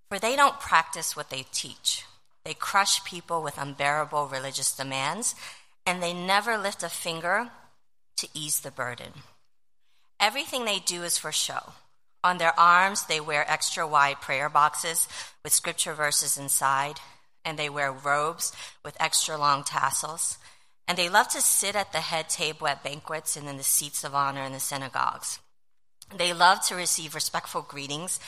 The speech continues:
as they walk in the marketplaces and to be called rabbi. Don't let anyone call you rabbi, for you have only one teacher, and all of you are equal as brothers and sisters.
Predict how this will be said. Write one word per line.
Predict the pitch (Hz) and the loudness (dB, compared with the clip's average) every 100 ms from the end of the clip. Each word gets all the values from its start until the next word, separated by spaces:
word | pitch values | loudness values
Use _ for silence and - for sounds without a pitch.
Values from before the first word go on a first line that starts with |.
| - - - | -12 -14 -2
as | 160 | 0
they | 160 147 | 0 -2
walk | 147 143 147 | 6 6 6
in | 147 | -6
the | 147 | 0
marketplaces | 143 139 147 - 143 143 165 170 | 0 0 -4 -4 -4 -2 -4 -4
and | 143 139 | -4 -4
to | 147 | -6
be | 147 | -8
called | - 151 135 131 | -2 0 0 0
rabbi. | 127 127 131 139 170 - - - - _ - | 2 2 2 0 -2 -12 -18 -20 -20 _ 4
Don't | 226 262 | 4 6
let | 277 - | 2 0
anyone | 208 233 233 190 | -4 2 2 2
call | - 160 | 0 -2
you | 147 143 | -2 -4
rabbi, | 143 143 131 117 - | 0 2 0 -2 -6
for | - 175 | -8 -10
you | 170 190 | -8 -8
have | 233 185 160 | -2 0 0
only | 170 165 | -6 -10
one | 151 151 156 151 | -8 -2 -2 -2
teacher, | - 139 - 135 127 - | -6 -4 -4 -4 -8 -8
and | - - | -4 4
all | 185 220 | 4 4
of | 208 170 | 0 -8
you | 147 143 | -12 -4
are | 143 160 | -4 -4
equal | 160 151 139 | -12 -4 -4
as | 135 | -2
brothers | 139 135 135 131 | -6 -8 -8 -10
and | 123 | -6
sisters. | - 127 - - 107 - | -6 -2 -2 -4 -8 -8